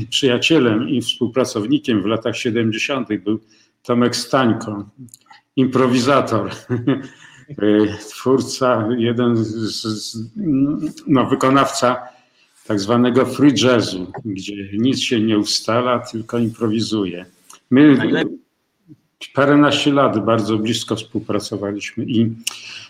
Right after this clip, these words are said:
Speaker 1: na tej zasadzie, na zasadzie free improwizacji ja zbudowałem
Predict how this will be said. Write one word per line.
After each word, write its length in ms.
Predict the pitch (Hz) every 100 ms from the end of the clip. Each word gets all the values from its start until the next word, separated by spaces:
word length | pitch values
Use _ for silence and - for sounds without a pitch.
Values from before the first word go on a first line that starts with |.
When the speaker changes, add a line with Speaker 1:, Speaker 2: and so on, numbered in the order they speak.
| -
Speaker 1:
na 180 | 123 185
tej 180 | 175 143
zasadzie, 580 | 147 - 175 131 123
na 140 | 120 120
zasadzie 560 | 127 120 147 131 117
free 680 | 113 - 127 160 113 143 - - -
improwizacji 880 | 131 110 120 117 107 131 139 - -
ja 80 | 113
zbudowałem 800 | 110 120 127 117 117 117 131 135